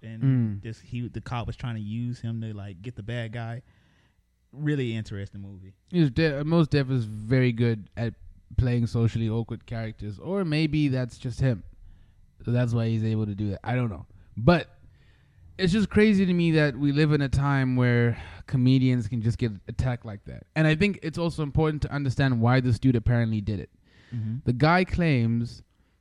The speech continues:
Speaker 2: that he did it to raise awareness because his grandmother in Brooklyn had been evicted from her apartment,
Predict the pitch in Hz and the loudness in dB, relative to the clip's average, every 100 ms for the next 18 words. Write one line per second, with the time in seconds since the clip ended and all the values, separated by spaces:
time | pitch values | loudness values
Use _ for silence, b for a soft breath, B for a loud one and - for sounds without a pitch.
0 | - 117 113 175 190 160 127 117 - 135 | -4 0 2 4 6 6 4 2 0 2
1 | 127 135 120 120 123 127 110 104 - 113 | 4 4 4 4 4 2 0 -4 -8 -8
2 | - 120 98 101 98 139 151 185 180 175 | -4 -4 -2 -4 2 4 4 4 4 4
3 | 180 160 143 151 147 123 131 127 123 117 | 2 0 -4 0 0 0 -2 -2 -2 -4
4 | 107 110 104 - 156 147 156 - 117 104 | -6 -8 -8 -6 -4 0 -2 -2 -6 -8
5 | - - 135 139 147 131 135 131 131 135 | -14 -8 -2 0 0 2 4 4 4 2
6 | - 123 - 110 | 0 0 -2 -6